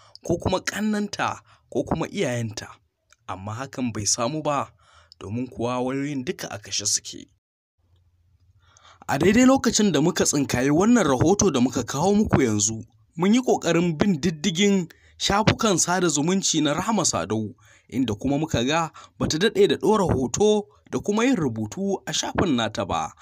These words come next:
awa huɗu da suka gabata. A don haka, ba za mu iya tabbatar da ingancin wannan labarin ba.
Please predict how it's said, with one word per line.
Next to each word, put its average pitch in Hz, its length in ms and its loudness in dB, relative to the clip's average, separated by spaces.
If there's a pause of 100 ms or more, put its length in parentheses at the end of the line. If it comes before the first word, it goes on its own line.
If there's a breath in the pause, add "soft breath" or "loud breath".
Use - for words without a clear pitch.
(300 loud breath)
awa 120 260 2
huɗu 180 480 0
da 127 80 0
suka 160 300 -2
gabata. 101 600 -4 (1600)
A 143 120 -4
don 196 100 2
haka, 208 520 -2
ba 123 220 -2
za 196 180 2
mu 220 100 4
iya 175 180 0
tabbatar 202 560 0
da 175 80 0
ingancin 208 600 2
wannan 190 260 2
labarin 110 680 0
ba. 101 380 0